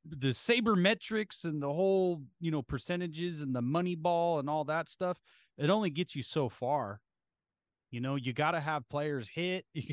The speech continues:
gotta have players bunt and steal and play the game. And even, even in an analytic era, like,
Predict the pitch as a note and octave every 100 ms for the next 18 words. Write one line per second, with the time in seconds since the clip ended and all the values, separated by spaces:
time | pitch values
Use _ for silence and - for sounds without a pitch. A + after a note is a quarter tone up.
0 | - E3+ - F3+ D#3 - D3+ D3 A2 G#2+
1 | F#3 F#3+ F#3 - _ _ _ B2 A#2+ -
2 | F#3 F#3+ F#3 F3+ - B2+ - D#3 C#3 A2+
3 | B2 C#3+ A#2+ F#2 F2 _ _ _ _ _
4 | _ _ - B2 A#2+ A#2+ A2+ A2+ B2 D#3+
5 | D#3 D#3 C#3 D#3+ C#3+ D3 C3+ A#2+ B2+ C#3+
6 | C3+ C3 A#2+ - B2+ C#3 A#2+ A2+